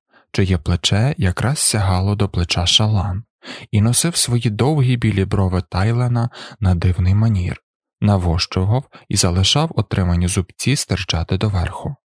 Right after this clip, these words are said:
Здавалося, ніби над очима в нього два розкриті віяла,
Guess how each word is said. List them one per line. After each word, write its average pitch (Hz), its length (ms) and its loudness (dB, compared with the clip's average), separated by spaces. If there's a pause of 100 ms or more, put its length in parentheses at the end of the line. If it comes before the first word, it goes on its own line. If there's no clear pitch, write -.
(440)
Здавалося, 139 760 0
ніби 104 280 2
над 98 220 0
очима 143 400 2
в 127 100 -2
нього 117 280 2
два 92 280 0
розкриті 90 560 -2
віяла, 92 460 -4